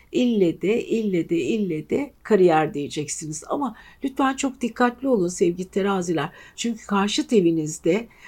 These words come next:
e, Plüton'la bir, e, Venüs, Venüs retrosu var. Böyle bir zıtlaşma var.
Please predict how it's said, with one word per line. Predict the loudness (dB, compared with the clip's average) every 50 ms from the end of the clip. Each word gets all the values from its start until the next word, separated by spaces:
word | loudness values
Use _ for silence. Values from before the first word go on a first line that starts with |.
| -20 -6 0
e, | 2 2 2 2 0
Plüton'la | 0 -2 -2 -2 -2 0 -2 0 0 0 0 0 0 2
bir, | 2 2 2 0 -2 -2
e, | 0 2 4 4 6 6
Venüs, | 6 6 6 4 0 -2 -6 -10 -10 -2
Venüs | 0 2 2 2 0 -2 0
retrosu | 2 2 2 0 -2 -4 -4 -4 -4 -4 -4
var. | -2 -2 -4 -6 -8 -12 -20 -20 -10 -2 2
Böyle | 2 4 4
bir | 2
zıtlaşma | 2 0 -2 0 0 0 0 0 0 -2 -4 -4 -2 -2 0
var. | -2 -2 -4